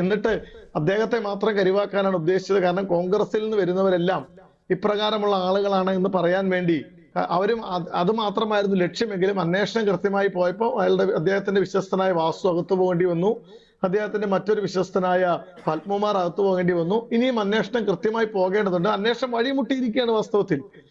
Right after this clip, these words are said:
അന്വേഷണം വാസ്തവത്തിൽ ആ പോയ സ്പീഡ് ഇപ്പോൾ ഇല്ല.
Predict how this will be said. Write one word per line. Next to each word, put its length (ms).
അന്വേഷണം 580
വാസ്തവത്തിൽ 520
ആ 80
പോയ 380
സ്പീഡ് 320
ഇപ്പോൾ 300
ഇല്ല. 160